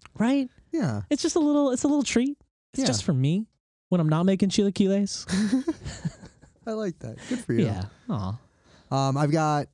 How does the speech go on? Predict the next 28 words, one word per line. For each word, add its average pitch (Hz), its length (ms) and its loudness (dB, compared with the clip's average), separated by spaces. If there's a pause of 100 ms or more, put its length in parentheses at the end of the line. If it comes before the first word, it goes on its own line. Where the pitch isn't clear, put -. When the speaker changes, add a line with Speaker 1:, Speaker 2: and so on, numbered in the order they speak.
Speaker 2:
uh, 123 260 2
just 131 300 -2
one 127 420 0
major 117 400 0
thing 110 200 0
coming 107 240 0
up. 95 60 -4
I 120 120 -2
make, 120 260 -6 (160)
actually 107 220 -4
have 95 120 -4
a 95 40 -4
couple - 220 -6
of 95 60 -6
things 98 200 -4
coming 95 220 -4
up. 90 140 -4
Uh, 85 220 -4
obviously, 95 520 -2
Kana, 92 540 -2
we're 95 120 -4
doing 95 280 -2
big 92 200 -6
things. 95 480 -6 (400)
Uh, 92 160 -6
Urban 98 260 -2
Rest 95 200 -4
pop-up 90 480 -4